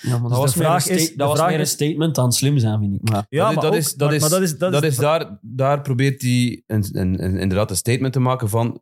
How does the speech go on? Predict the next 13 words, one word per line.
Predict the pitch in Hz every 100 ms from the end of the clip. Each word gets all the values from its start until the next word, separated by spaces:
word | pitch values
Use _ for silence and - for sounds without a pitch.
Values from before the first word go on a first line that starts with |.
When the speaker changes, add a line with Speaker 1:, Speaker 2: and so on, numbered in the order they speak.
| _
Speaker 3:
kijk, | 135 123 101
dit | 117 117
is | 104
onze | 117 104
identiteit | 110 104 92 87 127 127
en | 107
daar | 101
gaan | 98 101
we | -
echt | 110 -
niet | 131
van | 131
afwijken. | 135 - 123 131 139